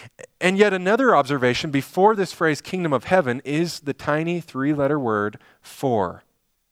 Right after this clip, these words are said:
right? And if there's a therefore or a for, what's the rule? Check what it's there for. So this word for gives us a clue as to the intent of this parable.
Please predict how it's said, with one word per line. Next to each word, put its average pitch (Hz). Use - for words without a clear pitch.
right? 120
And 127
if 113
there's 123
a 113
therefore 123
or 117
a 107
for, 127
what's -
the 113
rule? 123
Check -
what 117
it's 117
there 160
for. 101
So 196
this 214
word 269
for 214
gives 180
us 214
a 185
clue 226
as 147
to 175
the 156
intent 196
of 139
this 147
parable. 127